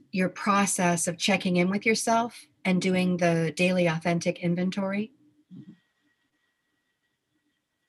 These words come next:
Speaker 1: When I was reading, learning how to assert what you want and don't want, I thought, "Oh, I know how to ask for what I want.
Speaker 2: Mm-hmm.
Speaker 1: I think I'm pretty good at that."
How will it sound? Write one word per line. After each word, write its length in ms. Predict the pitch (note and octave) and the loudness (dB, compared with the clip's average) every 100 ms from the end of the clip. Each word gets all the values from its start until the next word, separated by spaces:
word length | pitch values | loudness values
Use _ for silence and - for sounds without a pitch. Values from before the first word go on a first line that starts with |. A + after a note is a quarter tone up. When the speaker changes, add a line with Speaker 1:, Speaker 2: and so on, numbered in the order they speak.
| _ _ _ _ _ | _ _ _ _ _
Speaker 1:
When 200 | F#3+ G#3 | 0 4
I 140 | G3+ G3 | 4 4
was 240 | G3 F#3 | 0 -2
reading, 720 | F3+ G#3 G#3 G3 F#3+ F#3 F3+ - _ _ _ _ _ _ _ _ _ _ _ _ _ _ | 2 4 4 2 2 0 -2 -6 _ _ _ _ _ _ _ _ _ _ _ _ _ _
learning 380 | G3+ G3+ G3+ G3 | -2 4 4 4
how 160 | F3 F#3 | 2 2
to 100 | F3+ | 2
assert 380 | F3 - F#3 F3+ | 2 2 0 0
what 120 | F3+ | -4
you 120 | F3+ | -4
want 300 | E3+ F3 F3 | 0 0 0
and 180 | F3+ E3 | -4 -4
don't 240 | F3+ F3 F3+ | 0 0 0
want, 240 | E3+ E3 | -4 -4
I 120 | F3+ | -4
thought, 240 | E3+ F#3 F3+ - - C4+ | 0 0 -2 -6 2 8
"Oh, 120 | B3+ | 8
I 120 | C4 | 8
know 160 | D4 B3+ | 6 6
how 440 | G#3+ F#3 F3+ - _ _ | 4 2 0 -4 _ _
to 140 | A3 - | -4 0
ask 320 | F3+ F3 - | 0 0 -4
for 140 | F#3 | -4
what 140 | E3+ D#3+ | -2 -2
I 80 | |
want. 560 | D#3 D#3 E3 A3 - - _ _ D3+ | -4 -4 -4 -4 -8 -14 _ _ -20
Speaker 2:
Mm-hmm. 280 | C#3 - E3+ _ _ _ _ _ _ | -20 -20 -20 _ _ _ _ _ _
Speaker 1:
I 80 | B3 | 0
think 240 | B3 A3 | 2 2
I'm 140 | G#3+ F#3+ | 2 2
pretty 240 | - G#3 | 0 0
good 180 | G#3 C4+ | 4 4
at 160 | B3 - | 4 -2
that." 280 | D#3+ D3 | -4 -6